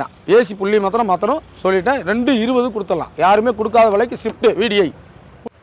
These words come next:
இது வந்து பார்த்தீங்கன்னா, ரெண்டாயிரத்தி ஏழு ஷிஃப்ட்,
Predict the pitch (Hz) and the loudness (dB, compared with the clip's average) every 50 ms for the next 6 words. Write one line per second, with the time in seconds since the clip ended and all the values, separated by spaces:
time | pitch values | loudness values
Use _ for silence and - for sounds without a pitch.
0 | _ _ _ - 180 202 220 226 233 208 214 202 190 220 233 240 226 202 196 208 | _ _ _ -8 -6 -4 -2 -2 -2 0 -2 -2 0 0 0 0 0 0 2 2
1 | 240 240 233 220 202 208 233 196 175 202 214 202 156 - _ _ _ _ _ _ | 4 4 4 2 0 -4 -6 -2 2 2 2 2 0 -4 _ _ _ _ _ _
2 | _ _ _ _ - _ _ _ - - 226 - _ - 453 | _ _ _ _ -20 _ _ _ -6 -6 -6 -6 _ 0 0